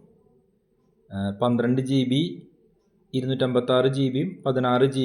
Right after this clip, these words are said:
ബി, അഞ്ഞൂറ്റി പന്ത്രണ്ട് ജി ബിയും തമ്മിലുള്ള വ്യത്യാസം ആയിരം രൂപ. പക്ഷേ അവിടെയുള്ള വ്യത്യാസം രണ്ടായിരം രൂപ. അതൊരു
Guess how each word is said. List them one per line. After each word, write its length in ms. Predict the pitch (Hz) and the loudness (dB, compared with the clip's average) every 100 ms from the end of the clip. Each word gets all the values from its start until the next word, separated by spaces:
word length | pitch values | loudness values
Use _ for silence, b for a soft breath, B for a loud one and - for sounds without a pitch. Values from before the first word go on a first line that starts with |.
| 123 | 0
ബി, 80 | 143 185 | -2 -2
അഞ്ഞൂറ്റി 320 | 131 127 127 131 | -2 -2 -2 0
പന്ത്രണ്ട് 340 | 127 123 127 135 135 | 0 0 0 0 0
ജി 100 | 131 | 0
ബിയും 160 | 127 135 131 | 2 0 0
തമ്മിലുള്ള 340 | 131 123 127 127 | 0 2 2 2
വ്യത്യാസം 440 | 127 127 123 165 220 - - _ _ - | 2 0 0 -2 -4 -10 -20 _ _ -6
ആയിരം 360 | 120 117 113 110 | 0 2 2 2
രൂപ. 140 | 101 92 - B B B - | 2 2 -4 B B B -12
പക്ഷേ 240 | 107 - 147 139 | -4 -2 -2 -2
അവിടെയുള്ള 360 | 131 127 139 135 | -2 2 4 4
വ്യത്യാസം 520 | 135 131 120 117 147 220 - - _ _ _ _ _ _ - | 2 2 2 2 -2 -4 -6 -18 _ _ _ _ _ _ 0
രണ്ടായിരം 460 | 120 110 110 107 101 | 2 6 6 6 4
രൂപ. 160 | 95 87 95 - b b b b - 131 | 0 0 -6 -10 b b b b -4 2
അതൊരു 280 | 151 165 | 6 6